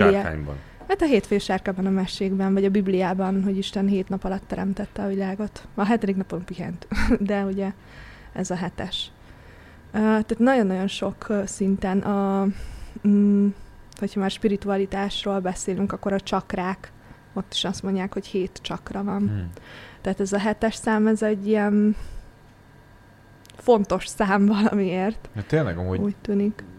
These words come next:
Speaker 3: ö, nem akarlak megakasztani, csak azt ide így beszúrnám, hogy a zenében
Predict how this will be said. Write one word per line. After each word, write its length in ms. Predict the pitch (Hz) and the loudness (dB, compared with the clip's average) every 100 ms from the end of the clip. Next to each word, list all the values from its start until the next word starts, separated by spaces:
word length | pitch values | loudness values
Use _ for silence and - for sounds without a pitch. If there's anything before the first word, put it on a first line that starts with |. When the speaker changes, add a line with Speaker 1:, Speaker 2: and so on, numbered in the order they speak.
| 104 | -10
Speaker 3:
ö, 360 | 110 98 95 95 98 - | -4 -2 0 -2 -6 -6
nem 240 | 113 117 - | -4 -4 -4
akarlak 400 | 98 98 92 95 | -4 -2 0 -2
megakasztani, 560 | 90 90 101 - 92 | -2 -2 -2 -2 -4
csak 180 | 87 101 | -2 -2
azt 220 | 95 - - - - - - | -2 -4 -14 -20 -20 -20 -8
ide 280 | 95 87 - | -4 -2 0
így 160 | 90 | 0
beszúrnám, 600 | 82 87 - 85 87 87 | 0 0 -2 -4 -2 -2
hogy 160 | 90 87 - - - - 90 | -2 -4 -6 -18 -20 -14 -4
a 40 | |
zenében 720 | 87 95 104 104 113 120 127 | 0 0 0 0 0 0 -4